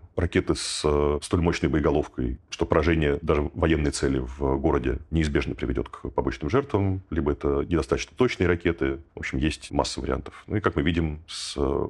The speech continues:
украинской стороны организация этих диверсий тоже недостаточно уделяется внимания безопасности гражданских. Ну и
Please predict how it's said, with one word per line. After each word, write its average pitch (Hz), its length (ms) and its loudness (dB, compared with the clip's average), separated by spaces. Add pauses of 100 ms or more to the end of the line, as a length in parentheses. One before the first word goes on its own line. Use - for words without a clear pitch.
(100)
украинской 85 380 2
стороны 73 500 0
организация 78 500 2
этих 73 140 -6
диверсий 78 340 0
тоже 71 420 -2
недостаточно 87 560 0
уделяется 65 380 -2
внимания 65 400 -4 (140)
безопасности 95 480 2
гражданских. 73 580 -2 (300)
Ну 113 280 0
и 101 360 0